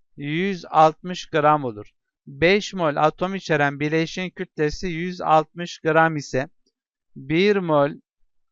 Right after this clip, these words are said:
atom içeren bileşiğin kütlesi kaç olur? İçler dışlar çarpımıyla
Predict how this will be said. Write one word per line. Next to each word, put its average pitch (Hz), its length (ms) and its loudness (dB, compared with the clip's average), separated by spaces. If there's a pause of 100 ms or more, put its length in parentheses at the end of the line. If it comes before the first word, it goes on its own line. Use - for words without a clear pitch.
atom 190 420 0
içeren 147 560 0
bileşiğin 160 840 -2
kütlesi 160 560 -4
kaç 170 360 -2
olur? 139 220 -6 (120)
İçler 185 400 0
dışlar 156 300 0
çarpımıyla 156 840 -2